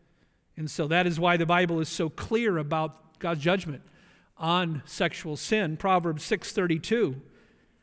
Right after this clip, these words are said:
speaks to adultery in particular. "Whoever commits adultery has no sense,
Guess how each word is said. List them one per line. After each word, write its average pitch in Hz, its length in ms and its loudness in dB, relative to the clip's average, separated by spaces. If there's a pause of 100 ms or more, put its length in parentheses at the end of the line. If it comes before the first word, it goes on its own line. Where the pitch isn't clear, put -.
speaks - 440 -2
to 175 100 2
adultery 160 580 2
in 135 100 -4
particular. 131 640 -2 (1500)
"Whoever 233 360 6
commits 247 360 0
adultery 196 720 0
has 175 300 2
no 214 200 2
sense, - 500 -6